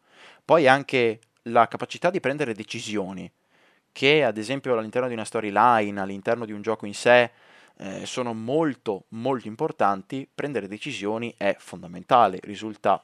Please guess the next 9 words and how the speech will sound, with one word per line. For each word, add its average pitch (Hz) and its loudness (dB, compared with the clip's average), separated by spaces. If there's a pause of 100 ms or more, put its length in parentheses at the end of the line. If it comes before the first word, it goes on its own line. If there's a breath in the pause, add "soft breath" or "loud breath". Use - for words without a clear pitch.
molto, 110 -4
molto 123 -8
importante 95 -10
per 101 -2
arrivare 95 -4
a - -4
un 92 -10
determinato 92 -10
finale, 101 2